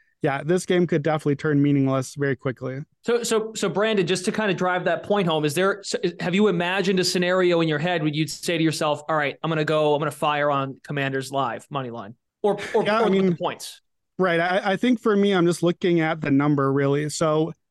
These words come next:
Speaker 1: I've got plus eight twenty-one on basically a Cowboys money line at this point.
Speaker 2: Yep.
Speaker 1: If I get at some point a Washington money line close to that, whatever, well, you know, Dallas goes up ten nothing or fourteen three, or,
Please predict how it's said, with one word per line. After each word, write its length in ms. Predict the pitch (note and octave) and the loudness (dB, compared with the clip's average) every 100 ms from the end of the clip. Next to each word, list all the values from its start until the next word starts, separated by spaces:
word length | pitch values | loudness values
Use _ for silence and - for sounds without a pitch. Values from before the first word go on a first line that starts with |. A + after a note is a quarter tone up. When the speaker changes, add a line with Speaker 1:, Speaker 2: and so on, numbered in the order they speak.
| - | -6
Speaker 1:
I've 160 | D#3+ | -4
got 280 | F3 G3 G3+ | 0 0 -2
plus 280 | - F3+ F3 | -2 -2 0
eight 180 | E3 E3+ | -2 -2
twenty-one 640 | F3+ F3 E3+ D#3 D#3 D#3+ | 0 2 2 2 2 0
on 280 | E3 D#3 D#3 | 0 0 0
basically 380 | D#3+ E3 - D#3+ | 0 0 0 -2
a 60 | |
Cowboys 460 | D3 D#3 D#3+ E3 D#3 | 0 0 2 2 2
money 240 | D#3+ D#3 | 2 2
line 220 | C#3 C3+ | 2 0
at 80 | C#3 | -2
this 180 | D3 C#3+ | -2 -4
point. 400 | - D3 D3 D3 _ _ _ - | -2 -2 -2 -4 _ _ _ -6
Speaker 2:
Yep. 120 | D#3 | -4
Speaker 1:
If 120 | E3 | -2
I 180 | F3+ G3+ | -2 -2
get 220 | G#3+ G#3+ | 0 2
at 160 | G3+ F#3+ | 2 0
some 260 | - F#3+ | 0 0
point 380 | F#3+ F3+ F3 G3 | 0 0 2 2
a 80 | E3 | 2
Washington 640 | D3+ D3+ E3 E3+ E3 E3+ | 4 2 0 0 0 2
money 260 | D#3 D3+ D#3+ | 2 2 2
line 400 | D#3 D3+ D3+ D3+ | 2 0 0 0
close 380 | - D#3+ D3 - | 0 0 0 -2
to 100 | B2 | -4
that, 340 | B2 C3+ - _ _ _ | -4 -6 -12 _ _ _
whatever, 600 | - D#3+ F3 G3+ G3+ G3 - - | -2 0 2 2 2 2 -2 0
well, 120 | E3+ | 2
you 80 | E3+ | 2
know, 160 | D#3+ | 2
Dallas 400 | D3+ E3+ G3 G3 | 0 0 0 0
goes 200 | F#3 F3+ | 2 2
up 200 | F3+ F#3 - | 2 -2 -4
ten 220 | F3+ F3 | 0 2
nothing 400 | D3+ D3 C#3 C3+ | 0 0 0 0
or 80 | B2+ | 0
fourteen 520 | E3 F3 - F3+ E3 | 0 0 2 0 0
three, 420 | - D#3+ D#3+ D#3+ - _ _ - | 0 2 2 2 -2 _ _ -2
or, 240 | D#3+ E3 | 0 -2